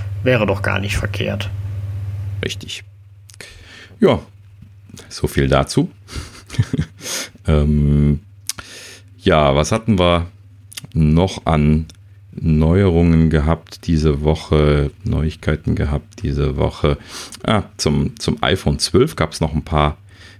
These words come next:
Speaker 2: äh, kleine Gerüchtsergänzungen. Ja gut, das, da, da waren irgendwie komische, konfuse Gerüchte mit fünf G, äh, diese Woche unterwegs. Das brauchen wir jetzt gar nicht wiedergeben. Irgendwie angeblich sollen erst,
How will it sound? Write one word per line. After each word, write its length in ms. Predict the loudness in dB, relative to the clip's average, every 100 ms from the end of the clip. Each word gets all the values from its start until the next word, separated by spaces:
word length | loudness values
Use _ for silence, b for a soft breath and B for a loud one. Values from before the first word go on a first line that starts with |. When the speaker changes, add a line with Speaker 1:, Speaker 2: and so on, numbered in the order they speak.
| -6
Speaker 2:
äh, 360 | -2 2 2 0 -4 -20 -20 -14 -14 -14 -20 -18
kleine 600 | 0 2 4 4 4 2 -2
Gerüchtsergänzungen. 1900 | -4 -2 0 -2 -4 -10 -8 -4 -2 2 2 4 2 0 2 4 4 4 2
Ja 140 | 0
gut, 220 | -2 -4 -6
das, 180 | -8
da, 120 | -8 -6
da 200 | -6 -6
waren 200 | -6 -4
irgendwie 180 | 0 0
komische, 420 | 0 0 0 -2
konfuse 720 | -4 -2 -2 2 4 4 2 B B B B -2
Gerüchte 480 | 0 2 0 0 0
mit 180 | 0
fünf 420 | 0 0 0 -4 -4
G, 440 | 2 4 4 2
äh, 480 | 2 2 4 4 2
diese 440 | -2 -6 -4 -2 0
Woche 240 | 0 2
unterwegs. 640 | 2 2 2 2 2 2 0
Das 220 | -2 -4 -10 -8
brauchen 180 | -2 0
wir 60 | 0
jetzt 160 | 0
gar 140 | 0 2
nicht 180 | 2 2
wiedergeben. 560 | 4 4 4 4 4
Irgendwie 720 | 2 2 0 0 2 0 0
angeblich 540 | 0 0 0 0 0 0
sollen 360 | 0 2 0 2
erst, 460 | 2 2 -2 -10